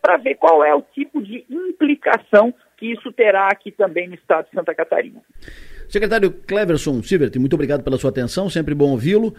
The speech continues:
Speaker 2: Ah, de novo, cumprimentos pela explanação de ontem, detalhado, um raio-x, ah,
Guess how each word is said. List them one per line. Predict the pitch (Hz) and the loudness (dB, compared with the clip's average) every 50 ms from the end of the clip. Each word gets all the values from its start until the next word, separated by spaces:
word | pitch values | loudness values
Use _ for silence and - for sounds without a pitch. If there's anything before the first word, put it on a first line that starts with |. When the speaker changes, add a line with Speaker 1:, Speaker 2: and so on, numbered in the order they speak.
| - - - - - - | -14 -20 -20 -20 -18 -8
Speaker 2:
Ah, | - 123 127 131 127 127 123 120 117 107 92 - - - - - | -4 0 2 2 2 2 2 0 -2 -4 -6 -8 -12 -18 -18 -8
de | 110 120 151 | -4 -2 0
novo, | 160 170 160 127 107 | 2 2 2 2 0
cumprimentos | 151 143 139 131 135 139 135 - | -2 -2 0 0 0 0 -2 -2
pela | - 139 135 131 | -2 0 0 0
explanação | 123 - - 147 139 135 127 120 - 143 | 0 -2 -2 -4 -2 -2 -2 -2 -2 -2
de | 131 104 | 0 2
ontem, | 127 151 180 - - 160 | 2 2 2 0 0 0
detalhado, | 127 131 123 - 117 117 143 165 165 139 | -2 -2 -2 -2 -2 0 0 0 0 0
um | 131 120 | -2 -2
raio-x, | 117 123 127 123 113 - - - 156 151 143 127 104 - - - | 0 0 0 0 -2 -4 -4 -4 -2 0 0 -2 -2 -6 -8 -8
ah, | 117 117 117 117 113 110 110 104 98 - | -6 -6 -4 -4 -6 -6 -6 -6 -8 -10